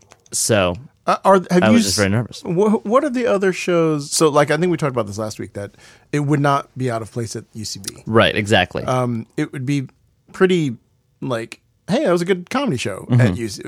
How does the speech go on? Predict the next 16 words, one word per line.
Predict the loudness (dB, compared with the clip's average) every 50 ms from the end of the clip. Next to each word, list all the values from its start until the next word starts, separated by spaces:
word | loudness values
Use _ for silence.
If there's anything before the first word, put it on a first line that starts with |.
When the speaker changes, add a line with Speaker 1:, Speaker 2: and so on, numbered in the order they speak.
| -8 -6 -6
Speaker 2:
In | -6 -6
t-, | -6 -8 -10 -6 -2
I | 0
mean, | 2 4 4 4 2 0 -4 -8 -12 -10
in | -6 -4 -2
terms | -2 -2 -2 -2 -2
of | -4 -4 -6 -10 -10
the | -8 -6 -6 -6 -8 -10 -14 -18 _ _ _ _ _ _ _
taste | -10 -4 -2 -2 0 0 0 -2 -4 -4 -6 -10 -16 _
area | -8 -8 -6 -6 -8 -10 -12 -14 -14
that | -14 -14 -16 -18 _ _ -6
Speaker 1:
Right. | 0 2 2 4 2
Speaker 2:
the | 2
jokes | -2 -4 -6 -8 -10
were | -14 -16
in. | -16